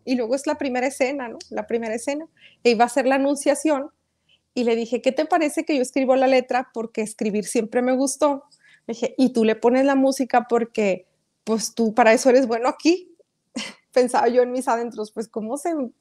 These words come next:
me va a ocurrir una canción completa? No tengo una formación musical fuerte para eso". Pues, me dijo él, "Está bien, tráeme la letra". Yo tomé la, el, el texto de la anunciación,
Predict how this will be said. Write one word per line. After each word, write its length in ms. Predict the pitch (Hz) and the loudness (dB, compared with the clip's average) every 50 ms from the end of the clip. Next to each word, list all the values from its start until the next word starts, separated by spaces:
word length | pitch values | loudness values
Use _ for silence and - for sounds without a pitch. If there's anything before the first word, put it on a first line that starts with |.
| _ _ _ _ | _ _ _ _
me 120 | 233 226 | -6 -4
va 80 | 220 - | -4 -6
a 20 | - | -6
ocurrir 240 | - - 226 240 254 | -6 -4 -2 0 0
una 180 | 262 269 269 | 0 -2 -2
canción 320 | - 285 269 - 226 214 208 | -2 -2 -2 -2 -4 -4 -2
completa? 480 | - 233 240 240 311 415 - - - | -2 -2 -2 -2 -4 -4 -4 -6 -8
No 160 | - 220 214 208 | -6 -6 -4 0
tengo 360 | - 233 233 233 262 262 254 - - - - - - _ - | 0 0 2 4 2 2 0 -4 -18 -20 -20 -20 -12 _ -4
una 200 | 247 220 202 226 | -2 0 -2 2
formación 520 | - 277 262 262 254 254 - 254 208 214 | 2 2 2 2 0 0 2 0 0 0
musical 440 | 214 220 - 269 240 - 185 214 220 | -2 -4 -4 -4 -2 0 0 0 2
fuerte 440 | - 254 220 208 208 - - 233 226 | 2 2 2 2 2 0 -2 -2 2
para 340 | - 247 233 214 - 214 | 2 2 2 4 2 0
eso". 320 | 220 240 233 - 262 247 - _ _ _ _ _ _ _ _ _ _ _ _ _ _ _ _ _ _ _ _ _ | -2 -2 -4 -4 -8 -10 -10 _ _ _ _ _ _ _ _ _ _ _ _ _ _ _ _ _ _ _ _ _
Pues, 320 | - 294 285 285 285 - | 2 4 4 2 0 -2
me 120 | 285 302 311 | -2 0 0
dijo 200 | 320 311 320 339 | 0 0 0 0
él, 180 | 311 302 302 311 294 - | 0 0 0 -4 -4 -4
"Está 300 | - - 359 370 381 392 | -4 -4 -2 -2 -2 -2
bien, 140 | 415 427 427 427 _ _ _ | -2 -4 -6 -10 _ _ _
tráeme 280 | - 294 285 277 294 330 | -4 -4 -4 -4 -4 -4
la 100 | 330 285 | -2 -2
letra". 320 | - 269 - - - 440 440 _ _ _ _ _ _ _ _ _ _ - | 0 -2 -2 -4 -8 -12 -12 _ _ _ _ _ _ _ _ _ _ -6
Yo 220 | 208 247 233 226 | -4 -4 -4 -4
tomé 720 | 233 262 262 269 262 254 240 240 240 240 254 269 269 - _ _ _ - 190 - _ _ - | -4 -6 -4 -4 -4 -4 -4 -4 -6 -6 -6 -6 -8 -10 _ _ _ -20 -20 -20 _ _ -6
la, 720 | - 247 254 247 233 226 196 190 185 175 - - 196 - _ _ _ _ _ _ _ | -4 -2 0 0 0 0 0 -2 -4 -6 -10 -12 -16 -18 _ _ _ _ _ _ _
el, 300 | 226 233 226 220 226 208 - | -6 -4 -2 -2 -2 -2 -4
el 160 | 240 220 - | -6 -4 -2
texto 340 | 233 226 226 - - - 226 | -2 -2 -2 -4 -4 -2 0
de 100 | 214 226 | 0 0
la 80 | 233 | 0
anunciación, 920 | 240 254 254 262 254 - 262 254 262 - 277 269 277 330 339 339 359 349 | 0 0 -2 -2 0 0 0 -2 0 0 0 0 0 0 -2 -6 -8 -12